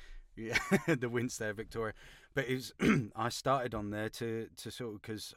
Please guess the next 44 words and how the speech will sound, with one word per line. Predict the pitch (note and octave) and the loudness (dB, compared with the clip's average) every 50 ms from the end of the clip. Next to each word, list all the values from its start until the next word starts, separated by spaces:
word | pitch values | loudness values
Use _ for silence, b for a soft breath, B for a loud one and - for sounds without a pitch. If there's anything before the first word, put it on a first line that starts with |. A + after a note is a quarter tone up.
| _ | _
I | - E2 G2 G#2+ | -4 -4 -2 -2
didn't | F2 - A2 G2+ G#2+ G#2 - | -2 -4 -6 -6 -6 -8 -4
have | - A2 G#2 - _ _ _ _ - | -4 -4 -4 -6 _ _ _ _ -2
any | B2 B2 A#2 A2+ G#2+ | 0 0 0 0 -2
clue | G2 - - B2+ B2+ A2 G2 | -4 -6 -8 -6 -4 -4 -4
of | F#2 F2 | -6 -6
how | G2+ G#2 G2+ | -6 -8 -8
to | - - | -8 -6
get | G2 A2 G#2+ | -6 -6 -6
into | F2+ G#2+ G#2+ - - G#2+ | -4 -6 -6 -6 -4 -4
it | G#2+ G#2 - | -4 -4 -4
or, | G#2 G#2 G#2+ G#2+ G#2 G2 b b b b b b b b b - | -4 -2 -2 -2 -4 -6 b b b b b b b b b -6
um, | A2+ G#2+ G#2 G#2 G2+ G2 - - | -4 -4 -2 -2 -4 -6 -6 -4
what | A2 A#2 A2+ - | -2 -2 -2 0
I | G#2+ G#2+ | -2 -2
needed | G#2 G2+ G#2 G2+ G2+ G#2+ - | -2 -2 -4 -6 -6 -8 -10
to | - G#2+ | -12 -10
do. | G#2 B2+ A#2+ G#2+ F2+ | -6 -6 -6 -6 -6
So | - - G#2 | -8 -6 -6
you | G2 G2 G2+ G#2 F#2+ | -6 -6 -6 -6 -8
start | - - - A#2 G#2+ G2+ F#2+ - - | -8 -8 -4 -2 -2 -2 -2 -4 -4
off, | G#2 G#2 G2+ - - | -4 -4 -4 -6 -10
you | G#2 F#2+ | -10 -8
do | - G#2 G2 G2 F#2 | -6 -6 -6 -6 -6
these | F2+ F#2 F2+ E2+ - - | -8 -10 -10 -12 -14 -14
crap | - - - - A#2+ G#2+ - - - - | -16 -16 -10 -8 -8 -8 -8 -10 -10 -6
jobs, | - A2 G2+ G2 G2 F#2+ - - - - b b b b b b b b b | -2 0 0 0 0 -2 -4 -8 -8 -8 b b b b b b b b b
you | G#2 A2 A#2 | -4 -2 0
learn | A2+ A#2+ A#2 A2+ G#2 F2+ | 2 2 2 2 0 0
how | G2 A#2+ G#2+ G#2 | 0 0 0 0
to | - - G#2 | -2 -6 -8
deal | E2+ A2+ A#2 A#2+ A2 G2 | -4 -2 0 0 0 0
with, | F#2 F#2 G2+ F#2+ F#2 E2+ - - - _ _ _ _ _ _ _ _ _ _ _ _ _ _ _ _ _ _ C#3+ D3+ _ _ _ - | -2 -2 -4 -4 -4 -6 -10 -16 -20 _ _ _ _ _ _ _ _ _ _ _ _ _ _ _ _ _ _ -20 -20 _ _ _ -8
like, | A2 G#2+ F#2+ G2+ - - _ _ _ _ _ _ - G2+ | -6 -4 -4 -4 -6 -10 _ _ _ _ _ _ -14 -4
really | G#2 B2 B2+ A#2+ G#2+ G#2 F#2+ | 0 0 0 2 0 -2 -4
difficult | F2+ - A2+ - - G#2 - A2 G2 | -4 -4 -4 -4 -6 -6 -6 -8 -8
qui-, | - - A#2 A#2+ A2+ G2 F#2 - G#2 | -8 -6 -4 -4 -2 -4 -6 -8 -12
clients | - G#2 A#2 A2+ G2+ F#2+ F#2+ - - | -8 -6 -4 -4 -4 -4 -6 -8 -8
who | G#2+ G2+ | -8 -6
want | G#2 G#2+ G2+ F2 | -6 -6 -6 -6
the | F#2+ G2 | -6 -4
world | G#2 A2+ A2 G#2+ G2 F#2 E2+ | 0 0 0 0 0 -2 -4
for | - - F#2+ | -8 -8 -6
nothing. | G2+ G#2+ G#2+ - - F#2+ F2 E2+ F2 | -4 -4 -4 -4 -6 -10 -12 -12 -14